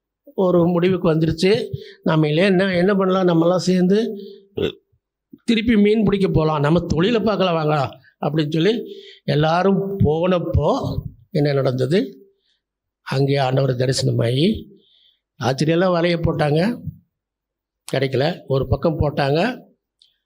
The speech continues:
நூத்தி ஐம்பத்தி மூணு வலைகள் கிழியத்தக்கதாக நூத்தி ஐம்பத்தி மூணு மீன்கள் கிடைச்சது. அந்த நூத்தி ஐம்பத்தி மூணும் வந்து,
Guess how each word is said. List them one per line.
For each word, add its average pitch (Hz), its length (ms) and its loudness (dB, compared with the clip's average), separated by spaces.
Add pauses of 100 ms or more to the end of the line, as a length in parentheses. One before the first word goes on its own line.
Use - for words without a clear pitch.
(140)
நூத்தி 156 640 0 (1400)
ஐம்பத்தி 165 360 0
மூணு 131 460 0 (840)
வலைகள் 175 500 0
கிழியத்தக்கதாக 135 760 0
நூத்தி 127 280 -2
ஐம்பத்தி 123 340 -4
மூணு 117 220 -4
மீன்கள் 127 500 -4 (680)
கிடைச்சது. 117 440 -4
அந்த 151 240 0
நூத்தி 196 280 0
ஐம்பத்தி 190 400 0
மூணும் 180 440 2
வந்து, 170 460 2